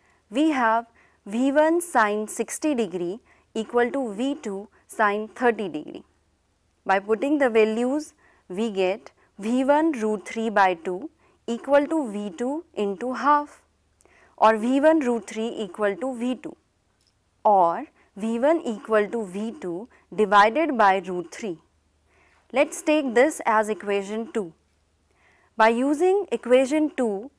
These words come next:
in equation one, we get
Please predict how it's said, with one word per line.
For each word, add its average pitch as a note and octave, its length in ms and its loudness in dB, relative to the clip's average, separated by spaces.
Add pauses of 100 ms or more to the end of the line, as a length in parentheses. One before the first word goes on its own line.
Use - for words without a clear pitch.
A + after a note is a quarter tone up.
(120)
in C#4 160 0
equation B3 640 0
one, F#3 360 0 (360)
we C#4 240 0
get G3 460 -4